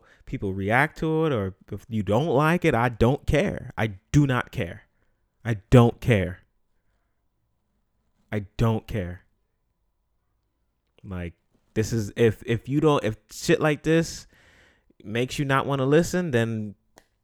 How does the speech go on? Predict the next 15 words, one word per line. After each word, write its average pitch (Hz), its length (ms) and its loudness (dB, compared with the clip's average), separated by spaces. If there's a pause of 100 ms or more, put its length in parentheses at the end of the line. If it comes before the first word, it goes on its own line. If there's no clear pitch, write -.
(440)
I 107 140 -4
don't 135 100 -4
know 147 80 -4
what 147 100 -6
to - 60 -20
tell 170 160 -2
you. - 80 -4
I 110 160 2
guess 135 240 0
I 135 80 2
don't 143 160 -2
even 139 220 -4
want 139 240 -6
your 151 80 -2
ears, 127 560 -4